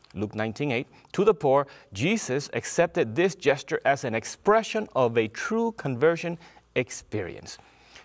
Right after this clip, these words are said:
And the lesson brings this thing, thing out, and I think it's kinda cute, a little bit interesting. He, he didn't say to him, "Sorry, Zach, but like the rich young ruler, it's all or nothing."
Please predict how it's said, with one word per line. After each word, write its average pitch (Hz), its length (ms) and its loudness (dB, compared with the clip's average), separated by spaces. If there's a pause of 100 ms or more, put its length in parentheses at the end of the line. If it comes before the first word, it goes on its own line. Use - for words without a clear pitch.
And 131 160 -4
the 120 40 -2
lesson 196 300 0
brings 131 240 0
this 110 140 -6
thing, 110 220 -10 (200)
thing 113 200 -2
out, 127 200 2
and 117 100 -2
I 110 80 -2
think 104 240 -6
it's 110 120 -4
kinda 117 340 -4 (240)
cute, - 340 -4
a 92 60 -4
little 113 220 -2
bit 104 140 0
interesting. 131 460 -2 (440)
He, 113 280 -2
he 147 140 6
didn't 240 220 4
say 196 160 6
to 165 100 -2
him, 147 220 2 (300)
"Sorry, 120 520 2
Zach, 117 640 0 (1800)
but 95 140 0
like 143 280 2
the 139 120 2
rich 139 260 2
young 143 300 0
ruler, 226 340 6 (1200)
it's 104 220 -4
all 127 280 0
or 147 60 -4
nothing." - 320 -10